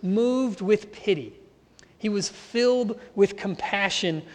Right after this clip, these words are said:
for this man. He felt this man's pain. He felt his suffering, and it brought an emotional response deep in the soul of Savior, of our Savior.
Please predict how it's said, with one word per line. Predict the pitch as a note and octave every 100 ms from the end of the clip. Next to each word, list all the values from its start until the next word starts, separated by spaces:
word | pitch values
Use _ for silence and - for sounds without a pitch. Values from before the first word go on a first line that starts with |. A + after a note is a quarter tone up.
| -
for | - F3+ E3+
this | E3 E3 D3+
man. | E3+ D#3+ C#3+
He | B2+ A3+
felt | - - B3 B3+ G3+ - - - - _ A3+
this | -
man's | A3 G3+ F3+
pain. | - - G#3+ G3+ D#3
He | D#3 F#3+
felt | - - B3 B3+ B3+ - - - -
his | A3+ G#3
suffering, | - A#3 A#3 A#3 G3 D3+ C3+ F3
and | F#3+
it |
brought | F#3 G#3+ G#3+ - -
an | A3 F#3+
emotional | F3+ G3 A#3 - - A#3 G#3+ G#3+ - - -
response | F3 - - F#3 D#3 C#3 - -
deep | C#3 G3 G#3 G#3 - - - -
in | A3 D#3+
the |
soul | C#3+ - D#3+ C#3+ C3+ B2+ - - - -
of | C#3+
Savior, | - D#3+ B2+ B2 D3+
of | D#3
our | D3 C#3
Savior. | - C3+ A#2 A#2